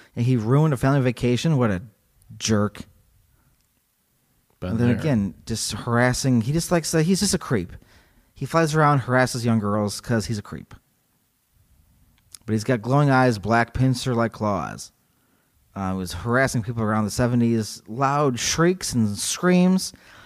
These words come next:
Speaker 1: Um, so, I mean, the claws imply that he can attack and cut you up. So he's got that going for him. Well, uh, Hans Trapp is some kind of wizard man who turns into a scarecrow and eats people.
Speaker 2: It's interesting.
Speaker 1: <laughs>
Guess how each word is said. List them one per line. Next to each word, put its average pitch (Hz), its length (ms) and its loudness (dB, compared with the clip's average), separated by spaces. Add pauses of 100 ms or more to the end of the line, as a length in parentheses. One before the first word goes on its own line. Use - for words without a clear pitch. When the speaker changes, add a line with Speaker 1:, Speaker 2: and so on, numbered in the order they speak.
(440)
Speaker 1:
Um, 131 680 0 (100)
so, 170 200 0
I 160 40 4
mean, 156 280 4
the 135 60 0
claws 202 460 4
imply 131 280 2
that 120 80 2
he 120 120 -2
can 120 140 0
attack 120 400 -2
and 101 160 -4
cut - 260 -4
you 101 120 -2
up. 82 260 -8
So 98 300 -4
he's 113 160 -2
got 143 140 0
that 117 180 -2
going 87 200 -6
for 82 260 -10
him. 78 160 -8 (800)
Well, 120 240 0
uh, 120 120 2
Hans 151 360 -2
Trapp 214 340 -2
is 123 80 -4
some 147 160 0
kind 139 200 0
of 123 120 -2
wizard 185 300 0
man 117 380 2
who 135 80 -2
turns 147 240 -2
into 139 140 -2
a 135 40 0
scarecrow 151 500 -2
and 139 140 -2
eats 226 160 -8
people. 67 440 -12 (640)
Speaker 2:
It's - 120 -8
interesting. 90 760 2 (240)
Speaker 1:
<laughs> 151 160 2